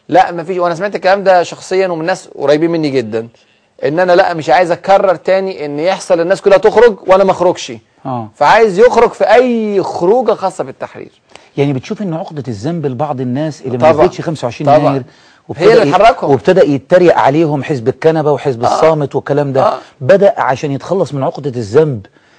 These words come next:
Speaker 1: ي-،
Speaker 2: لازم
Speaker 1: يحاول
Speaker 2: يقدم،
Speaker 1: يخرج في اي محفل.
Speaker 2: لازم يقدم، يقدم صك ان انا نزلت
Speaker 1: إن
Speaker 2: ميدان
Speaker 1: أنا
Speaker 2: التحرير
Speaker 1: نزلت، آه.
Speaker 2: بأي شكل بقى، مش
Speaker 1: حتى لو كان الأصلح هو
Speaker 2: نعم.
Speaker 1: عدم النزول.
Speaker 2: الله.
Speaker 1: يعني، يعني هنا الأصلح يا إخوانا، أنا مش ماشي في، في مسار مرسوم لي،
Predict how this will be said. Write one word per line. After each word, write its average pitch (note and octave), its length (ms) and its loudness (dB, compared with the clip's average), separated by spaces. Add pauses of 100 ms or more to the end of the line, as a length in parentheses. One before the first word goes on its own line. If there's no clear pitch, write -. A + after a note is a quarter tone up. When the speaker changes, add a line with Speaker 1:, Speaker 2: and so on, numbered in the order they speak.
Speaker 1:
ي-، C#3 100 -4
Speaker 2:
لازم E3+ 260 2
Speaker 1:
يحاول D3+ 320 2
Speaker 2:
يقدم، - 220 4
Speaker 1:
يخرج B3 140 -2
في A#3 100 -4
اي A#3 100 4
محفل. G#3+ 380 -2
Speaker 2:
لازم D#3+ 280 2
يقدم، C#3+ 420 -2
يقدم D3 400 -2 (100)
صك - 460 -2
ان C#3 120 -2
انا C#3+ 140 -2
نزلت D#3+ 300 2
Speaker 1:
إن E3+ 40 2
Speaker 2:
ميدان D#3+ 140 2
Speaker 1:
أنا G#3 100 2
Speaker 2:
التحرير F3+ 340 4
Speaker 1:
نزلت، C#3+ 120 2
آه. - 60 6
Speaker 2:
بأي A3+ 280 4
شكل A3 300 2
بقى، G3+ 180 4
مش A#3 40 6 (120)
Speaker 1:
حتى C4+ 180 2
لو C#4+ 280 4
كان C#4+ 280 2
الأصلح C#4 920 -4 (100)
هو G3 100 0
Speaker 2:
نعم. B3+ 120 2
Speaker 1:
عدم D4+ 200 2
النزول. C4+ 520 -6 (320)
Speaker 2:
الله. A2 320 -6 (140)
Speaker 1:
يعني، D3+ 200 -10
يعني E3 340 -4
هنا B3+ 140 0
الأصلح C#4 500 0
يا G#3 60 -4
إخوانا، B3+ 320 -4 (240)
أنا G3 120 -4
مش G3+ 180 -8
ماشي C4 340 -2
في، E3 760 0
في F3 140 -10
مسار G#3 500 0
مرسوم G#3+ 520 -4
لي، B2 200 -10